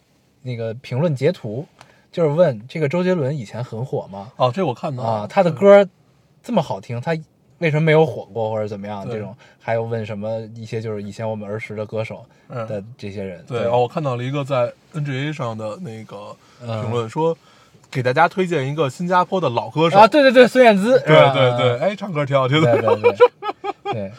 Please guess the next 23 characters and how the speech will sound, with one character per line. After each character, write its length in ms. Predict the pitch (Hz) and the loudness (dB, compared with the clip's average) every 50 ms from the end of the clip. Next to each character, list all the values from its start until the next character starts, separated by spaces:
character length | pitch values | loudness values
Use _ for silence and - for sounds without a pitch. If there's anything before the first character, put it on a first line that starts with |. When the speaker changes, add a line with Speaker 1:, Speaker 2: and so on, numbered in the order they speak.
| - - - _ _ | -20 -20 -20 _ _
Speaker 2:
说 300 | - - 160 160 165 175 | -2 4 4 6 4 4
已 140 | 165 151 127 | 2 -4 -4
经 120 | 123 123 | -4 -6
出 160 | 120 - 202 | -6 -4 0
道 140 | 208 214 185 | 2 2 2
快 100 | 170 208 | 2 2
二 160 | 240 294 339 | 2 2 0
十 100 | 285 202 | 0 -2
年 160 | 143 131 120 120 | -2 -2 0 0
了， 120 | 131 131 | 0 0
Speaker 1:
对。 60 | 120 | 0
Speaker 2:
怎 60 | 117 | 0
么 100 | 113 120 | -2 -2
就 100 | 123 135 | -2 -2
没 100 | 131 156 | -2 -2
火 220 | 202 - - - - | -2 -4 -4 -6 0
过？ 160 | 139 202 196 | 4 4 6
Speaker 1:
对， 400 | - 294 285 - - 269 - 123 | 8 8 8 10 8 6 8 8
对， 300 | 269 262 - 117 233 240 | 6 4 4 4 -2 -2
对， 160 | 240 113 247 - - | -2 -2 -4 -4 -4
对。 220 | - 120 107 104 113 - _ - - - - - _ - - _ _ _ | -4 -6 -6 -6 -12 -18 _ -20 -20 -20 -20 -20 _ -20 -20 _ _ _
就 120 | - - 160 | -6 -2 0
是， 440 | 151 156 151 143 139 139 139 143 | 2 6 8 8 8 8 6 4